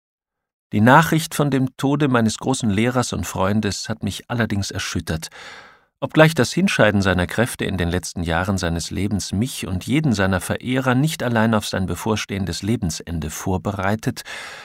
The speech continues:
sondern uns und ihm selbst dasselbe auch wünschenswert gemacht hatte. Mein Gefühl bei dieser Nachricht war ein Gemisch von tiefer Wehmut und heiterer Freude.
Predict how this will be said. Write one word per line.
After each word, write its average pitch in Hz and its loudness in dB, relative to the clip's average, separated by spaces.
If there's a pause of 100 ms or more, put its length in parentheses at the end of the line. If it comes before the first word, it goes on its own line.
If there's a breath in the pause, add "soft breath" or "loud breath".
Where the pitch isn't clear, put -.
(240 loud breath)
sondern 117 4
uns 160 0
und 147 -4
ihm 131 0
selbst 101 0
dasselbe 107 0
auch - -4
wünschenswert 110 -2
gemacht - -10
hatte. - -8 (1120 loud breath)
Mein 160 6
Gefühl 180 2
bei 190 6
dieser 165 2
Nachricht 151 2
war - 0
ein 127 0
Gemisch 117 2
von 107 0
tiefer 107 0
Wehmut 143 2
und 110 -4
heiterer 92 -2
Freude. - -12